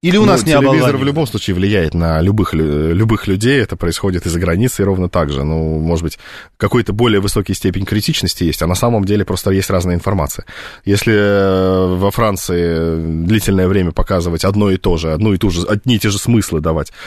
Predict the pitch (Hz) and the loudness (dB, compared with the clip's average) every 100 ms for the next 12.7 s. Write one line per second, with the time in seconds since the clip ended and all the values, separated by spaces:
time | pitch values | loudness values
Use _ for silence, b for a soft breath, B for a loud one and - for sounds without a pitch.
0 | B B 110 101 95 90 110 156 175 92 | B B 0 0 -2 0 0 2 0 0
1 | 80 95 - 92 - - - 107 113 147 | -2 -2 0 0 -2 -8 -4 0 2 4
2 | 135 101 95 82 80 117 123 98 - 80 | 2 0 -2 -2 2 2 2 0 -2 -4
3 | 76 92 87 76 73 80 117 B B B | 0 0 0 -2 -4 -2 -4 B B B
4 | 87 - 98 107 101 101 - 120 87 87 | -4 -2 -2 -2 -2 -2 0 -2 -2 -4
5 | 80 82 95 76 64 67 - - 92 87 | -4 -4 -4 -2 -4 -8 -8 -4 -2 0
6 | 78 92 98 101 95 90 - 87 98 87 | 0 2 2 2 2 0 -2 0 0 0
7 | - 76 76 76 78 78 78 101 87 69 | -2 -4 -4 -2 -4 -4 -2 0 0 -4
8 | - B B B B B - 87 87 85 | -6 B B B B B -4 0 2 2
9 | 78 135 156 160 147 123 110 104 131 - | 2 0 0 0 2 2 2 2 0 0
10 | 123 - 143 110 120 120 98 104 92 101 | -2 0 0 2 0 0 0 -2 -2 -2
11 | - 101 101 90 95 90 - 95 123 127 | 0 2 2 2 0 0 0 0 0 0
12 | 85 101 101 - 80 67 | 0 2 0 0 -2 -2